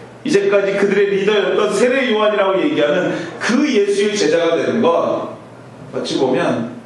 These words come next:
그리 나쁘지 않다라는 것이에요. 이민의 삶,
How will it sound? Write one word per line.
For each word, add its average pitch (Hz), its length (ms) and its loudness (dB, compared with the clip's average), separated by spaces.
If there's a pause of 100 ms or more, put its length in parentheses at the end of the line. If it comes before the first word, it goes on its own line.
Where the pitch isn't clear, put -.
(380)
그리 202 220 -6
나쁘지 190 340 -2
않다라는 139 600 0
것이에요. 117 260 -6 (2250)
이민의 170 400 0
삶, 175 500 -2